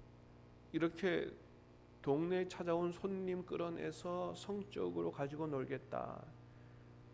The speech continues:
이게 우리가 어디서 일어난 일을 생각하냐 하면 소돔에서, 그죠? 사람으로 나타나 롯의 집에 찾아온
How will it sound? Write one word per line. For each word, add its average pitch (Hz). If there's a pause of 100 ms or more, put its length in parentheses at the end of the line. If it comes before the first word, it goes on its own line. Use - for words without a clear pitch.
(360)
이게 175
우리가 165
어디서 156
일어난 151
일을 139
생각하냐 139
하면 139
소돔에서, 226 (360)
그죠? 135 (1080)
사람으로 143
나타나 135 (440)
롯의 131
집에 131 (360)
찾아온 113